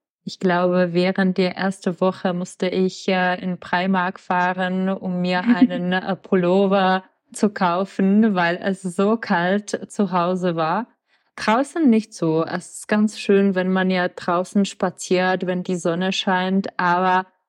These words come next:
Speaker 1: hier gibt es ja keine Heizung, ähm, i-, in der Wohnung, deswegen ist es zu kalt. Und wenn man von zu Hause arbeitet, dann
Speaker 2: Mhm.
Speaker 1: ist es nicht wie in Tschechien, es ist, ja, die Temperatur liegt bei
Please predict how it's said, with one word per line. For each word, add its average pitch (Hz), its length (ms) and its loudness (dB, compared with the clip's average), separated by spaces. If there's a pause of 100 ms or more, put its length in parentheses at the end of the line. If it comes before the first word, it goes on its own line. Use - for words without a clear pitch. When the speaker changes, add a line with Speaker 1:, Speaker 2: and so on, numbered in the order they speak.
(160)
Speaker 1:
hier 190 340 0
gibt 190 240 -4
es - 200 -6
ja 175 180 0
keine 175 480 -4
Heizung, 240 720 0
ähm, 196 720 0 (140)
i-, 190 200 2
in 190 200 0
der 185 220 -2
Wohnung, 208 600 2 (120)
deswegen 196 540 2
ist - 220 -6
es 190 140 -4
zu 185 180 -4
kalt. 180 480 -2
Und 170 160 -8
wenn 175 160 -2
man 180 260 -2
von 190 240 -2
zu 165 220 -6
Hause 208 420 2
arbeitet, 180 800 0 (280)
dann 196 320 4
Speaker 2:
Mhm. - 20 0
Speaker 1:
ist - 260 -2
es 254 220 -2
nicht 202 240 4
wie 196 160 4
in 190 160 4
Tschechien, 220 720 4
es 175 360 -2
ist, - 280 -8
ja, 175 200 -2
die 175 160 -8
Temperatur 185 760 0
liegt 190 360 0
bei 180 440 0